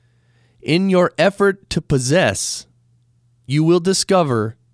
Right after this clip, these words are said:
that the thing you most and ultimately need is to be, always,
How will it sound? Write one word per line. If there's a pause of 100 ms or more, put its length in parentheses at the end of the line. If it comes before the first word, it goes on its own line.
(460)
that
the
thing (440)
you
most (160)
and (320)
ultimately
need (1040)
is (120)
to
be, (1400)
always,